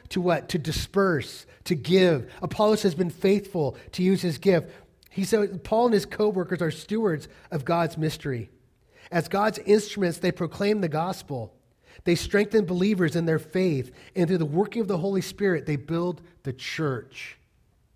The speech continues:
So many of us, 'cause of our insecurity, we want to build our own following, right? We want to make, we want people to know how, how good we are.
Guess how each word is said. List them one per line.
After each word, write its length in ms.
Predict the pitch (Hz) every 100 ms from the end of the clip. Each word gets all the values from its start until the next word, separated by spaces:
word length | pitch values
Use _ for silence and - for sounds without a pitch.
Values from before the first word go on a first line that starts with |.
| _ _ _ _ _ _ _ _ _ _ _
So 240 | - 185
many 220 | 202 208
of 100 | 175
us, 160 | 147 143
'cause 140 | -
of 80 | 143
our 80 | 151
insecurity, 800 | 151 - 127 - 170 147 127 123 - -
we 80 |
want 140 | 151 160
to 60 |
build 260 | 131 143 135
our 60 | 127
own 160 | 127
following, 540 | 120 139 143 131 92 - _ _ _ _ _ _ _ _ _ _ _ _ _ _ _
right? 320 | 117 131 165 160 _ _ _ _ _ _ _ _ _ _ _ _
We 80 | 151
want 140 | 170
to 40 | 165
make, 300 | 151 165 - -
we 80 | 165
want 120 | 180
people 220 | - 170
to 100 | 156
know 120 | 151 156
how, 160 | 147 123 -
how 140 | 147
good 320 | 123 143 147 117
we 200 | 151 151
are. 380 | 123 117 113